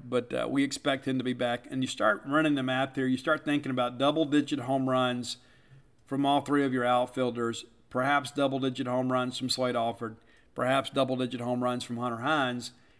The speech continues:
and then Amani Larry is a guy that's also capable of hitting double-digit home runs. And then there's Luke Hancock,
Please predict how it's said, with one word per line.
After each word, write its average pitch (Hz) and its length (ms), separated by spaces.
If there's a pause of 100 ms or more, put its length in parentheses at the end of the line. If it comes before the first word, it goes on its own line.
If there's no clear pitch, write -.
(140)
and 131 60
then 131 80
Amani 131 320
Larry 143 340
is 120 140
a 117 40
guy 123 160
that's 123 140
also 151 340
capable 127 360
of 117 80
hitting 120 160
double-digit 117 500
home 113 240
runs. 113 320
And 123 140
then 160 100
there's 180 180
Luke 160 160
Hancock, 147 580